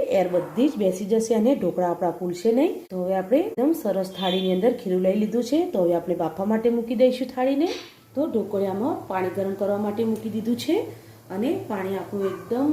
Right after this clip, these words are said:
સરસ ગરમ થઈ ગયું છે, તમે જોઈ શકો છો. હવે આપણે થાળીને ઢોકળિયાની અંદર આપણે મૂકી દઈશું અને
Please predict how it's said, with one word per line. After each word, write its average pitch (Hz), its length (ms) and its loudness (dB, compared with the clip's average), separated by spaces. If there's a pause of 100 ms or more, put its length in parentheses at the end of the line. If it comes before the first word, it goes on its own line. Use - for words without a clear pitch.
(140)
સરસ 185 340 -4
ગરમ 190 280 -4
થઈ 220 180 0
ગયું 240 240 2
છે, 294 100 2 (240)
તમે 180 240 -8
જોઈ 202 220 -6
શકો 240 180 -2 (120)
છો. 349 100 0 (500)
હવે 175 260 -4
આપણે 220 220 -2 (520)
થાળીને 190 380 -2 (140)
ઢોકળિયાની 170 540 0
અંદર 165 260 -2
આપણે 196 200 -2 (220)
મૂકી 185 280 -8
દઈશું 240 360 2 (380)
અને 208 160 -4